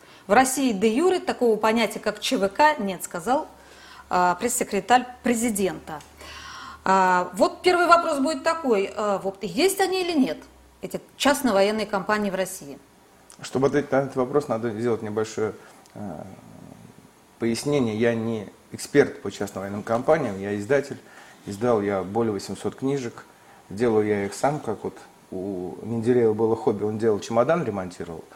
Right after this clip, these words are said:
Speaker 2: и всем был известен как лучший, эм, ремонтник чемоданов. Также я издаю книги, делаю собственными руками, мне кроме корректора никто не нужен. Издал, как я говорил, более восьмисот, если из этого исходить, то я специалист и по Ближнему Востоку,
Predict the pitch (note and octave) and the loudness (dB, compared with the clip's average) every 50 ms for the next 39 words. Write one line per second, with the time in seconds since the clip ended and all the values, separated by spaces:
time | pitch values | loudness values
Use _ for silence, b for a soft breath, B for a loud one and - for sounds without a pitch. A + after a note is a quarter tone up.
0 | B B B - G2 - - A2+ A2+ G#2 G#2+ G#2+ G#2 A2 A2+ A#2+ A2 - G#2+ F#2+ | B B B -12 -8 -2 0 2 2 2 0 0 -2 0 0 -2 -2 -2 -6 -4
1 | - A2 G#2+ G2 B B B B B - A2+ A#2 A2 - - G2+ F#2+ F2+ F2+ - | -4 -4 -4 -4 B B B B B -4 -2 -2 -2 -2 -2 -4 -4 -4 -6 -8
2 | F2+ F2+ F#2+ F#2 E2+ G2 G#2 A2+ A#2+ A#2 G2 - F2+ F2 - - G#2+ A2 A2+ - | -10 -12 -12 -12 -8 -4 -2 -2 -2 -2 -4 -6 -10 -14 -10 -6 -2 -2 -2 -2
3 | F#2+ F2+ F2 - - - E3+ D#3 A#2+ A2 A2+ B2 B2 A2+ A2+ A2 G#2 G#2 - B2+ | -4 -8 -12 -6 -2 0 0 0 0 -2 -2 -2 -2 -2 -2 -2 -2 -2 -2 -2
4 | C3+ C#3 B2+ G2+ E2 G#2 G2+ G2 F#2+ F#2 - - - - - G#2+ G2+ G#2 - C3+ | -2 -2 -2 -2 -2 -2 -2 -2 -2 -4 -6 -10 -12 -10 -6 -4 -4 -2 0 0
5 | C3+ A#2+ G2+ G2 F#2+ - A2 A2 A2 F#2+ - A2 G#2 - - - - G2 F#2 F#2 | 0 0 -2 -4 -6 -6 -6 -6 -6 -4 -2 -2 -2 -2 -4 -6 -8 -10 -8 -8
6 | F2 F#2+ G#2+ G2+ G#2 G2+ F#2+ F2+ D#2+ - - B B B B B B B - G2 | -8 -6 -6 -6 -4 -6 -8 -8 -10 -12 -16 B B B B B B B -10 0
7 | G#2 C3 C3+ C3 - - G#2 G#2 G2+ G2 A2 A#2 G#2+ G#2+ G#2 - B2 A#2+ - - | 4 4 4 4 2 -2 -2 -2 -2 0 0 0 0 -2 -2 -4 -6 -6 -2 0
8 | F#3 F#3 F#3 C3 A2+ - - A#2+ A#2 A2+ A#2+ - A2+ G#2+ - C3 C3+ C3+ C3 - | 0 2 2 0 -2 0 -2 -2 -2 -2 -4 -4 -6 -4 0 0 0 0 2 0
9 | G#2 A2+ A#2 G#2+ B B B B B B - - A2 G#2 - A2+ G#2 A2 G#2+ A2 | 0 2 2 0 B B B B B B -12 -10 -8 -4 -2 -2 -2 -2 -4 -6
10 | - G2+ G2+ F#2 - - G2 G2+ F2+ B B B B F3 F3 B B - G2 G2 | -6 -6 -8 -6 -4 -2 0 0 -2 B B B B -14 -14 B B -8 -8 -4
11 | G2 B2 D3 F3+ F3+ D3+ D3+ C#3 C3+ B2+ B2+ A#2 A#2 - - A2 G#2+ G2+ - A2 | 0 0 2 2 2 2 4 4 4 4 4 4 2 2 2 2 2 2 0 -4
12 | G2 F#2+ F2+ | -4 -4 -6